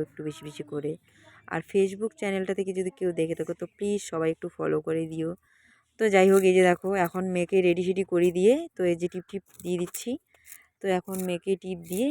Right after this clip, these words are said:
পুরো আমাদের মানে মা মেয়ের রেডি কমপ্লিট। তো এখন আমি আর মেয়ে বের হয়ে যাব। তো আমাকে আর আমার মেয়েকে কীরকম লাগছে তোমরা সবাই বলো কমেন্ট করে। তো এই যে দেখো আমার মেয়ে কি বলো তো, আমার মেয়ে বলছে, "আমি লিপস্টিক দিয়েছি,"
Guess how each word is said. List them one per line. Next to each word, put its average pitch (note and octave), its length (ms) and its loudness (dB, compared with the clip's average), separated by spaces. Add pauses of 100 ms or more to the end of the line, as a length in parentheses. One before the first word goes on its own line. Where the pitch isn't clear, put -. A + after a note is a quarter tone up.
(120)
পুরো F3+ 260 -2 (120)
আমাদের E3 360 -2 (100)
মানে E3 160 -8
মা D#3 280 -6
মেয়ের E3 300 -2
রেডি E3 260 -2 (160)
কমপ্লিট। D#3+ 440 -4 (580)
তো - 120 -8
এখন F3+ 360 0
আমি E3 260 0 (240)
আর D#3+ 200 -10 (200)
মেয়ে A3+ 220 0 (160)
বের D#3+ 280 4
হয়ে D3+ 180 2
যাব। C#3+ 200 -4 (260)
তো F#3 100 -6 (280)
আমাকে E3+ 540 -6
আর G3+ 100 2
আমার D#3+ 240 -4
মেয়েকে D#3+ 440 -8
কীরকম D#3+ 560 -4
লাগছে D#3 540 -4 (200)
তোমরা D3+ 240 -8
সবাই D#3+ 280 -2 (120)
বলো D#3 280 2 (160)
কমেন্ট D3 420 -8
করে। G#3 280 -2 (800)
তো - 40 -
এই F3 80 0
যে E3+ 100 2
দেখো E3 200 0 (100)
আমার E3 300 0
মেয়ে F#3+ 180 -2
কি G3 120 -4
বলো F#3 240 4
তো, F#3+ 180 -10
আমার F3 280 0
মেয়ে F#3 140 -2
বলছে, F#3 360 0
"আমি E3 220 -2
লিপস্টিক F#3 480 -6
দিয়েছি," F#3+ 320 -2